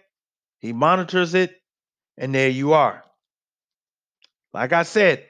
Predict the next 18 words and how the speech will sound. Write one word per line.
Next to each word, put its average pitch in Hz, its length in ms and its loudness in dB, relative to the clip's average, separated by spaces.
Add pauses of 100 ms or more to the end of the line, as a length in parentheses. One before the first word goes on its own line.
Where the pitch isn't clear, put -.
(680)
the 107 80 -14
three 214 280 0
numbers 220 440 0
you 220 160 0
are 196 140 0
going 190 220 -4
to 180 60 -10
look 220 300 -6
at 127 260 -2 (1700)
is 143 100 -10
going 175 200 -2
to 170 60 -6
be 175 140 -4
key 185 440 -6 (1600)
to 147 120 -6
the 143 100 -8
stimulus 143 480 -6
check. 185 320 0